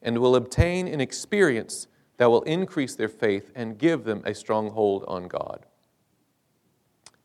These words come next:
In Christian Service fifteen, "Let no church think it is too small to exert an influence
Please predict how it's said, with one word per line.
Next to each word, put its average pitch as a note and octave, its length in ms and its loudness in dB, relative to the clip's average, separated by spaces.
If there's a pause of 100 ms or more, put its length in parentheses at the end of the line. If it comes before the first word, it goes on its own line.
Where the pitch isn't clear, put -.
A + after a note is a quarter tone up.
(360)
In A2+ 100 -8
Christian D3 300 -6
Service C#3+ 300 -4
fifteen, G#2 460 -10 (720)
"Let D3 320 6
no F3 260 6
church G#3+ 460 2
think G3 280 -2
it G3 100 0
is F#3 120 -2
too F#3+ 220 -8
small D3 480 4
to C3 160 -6
exert B2 280 0
an D#3+ 120 -4
influence G#2 580 -6